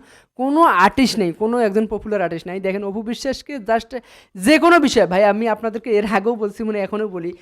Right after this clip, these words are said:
আপনি চার দোকান আপনাদের গ্রামে যদি <laughs> ওপেন করেন, অপু বিশ্বাসের দিয়ে ফিতা কাটাইয়েন, তাহলে বেচা কেনাটা একটু বেশি হবে। দেখেন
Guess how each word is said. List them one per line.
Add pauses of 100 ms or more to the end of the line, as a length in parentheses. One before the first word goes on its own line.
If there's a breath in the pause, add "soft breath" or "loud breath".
(160 loud breath)
আপনি
চার
দোকান
আপনাদের
গ্রামে
যদি (480)
<laughs>
ওপেন
করেন,
অপু
বিশ্বাসের
দিয়ে
ফিতা
কাটাইয়েন,
তাহলে (220)
বেচা
কেনাটা
একটু
বেশি
হবে।
দেখেন